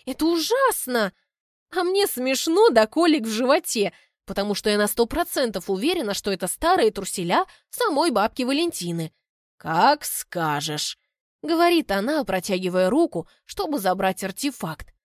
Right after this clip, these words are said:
Но Карина соображает быстрее, прижимает их к груди и мотает головой.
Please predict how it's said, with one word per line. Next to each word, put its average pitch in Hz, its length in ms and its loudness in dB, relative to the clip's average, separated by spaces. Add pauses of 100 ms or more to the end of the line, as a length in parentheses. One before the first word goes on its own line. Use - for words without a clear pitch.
(300)
Но 359 220 -2
Карина 190 540 0
соображает 320 600 0
быстрее, 175 580 -8 (340)
прижимает 339 640 2
их 220 140 4
к 196 40 -6
груди 214 500 2
и 190 40 -2
мотает 190 440 0
головой. 262 580 2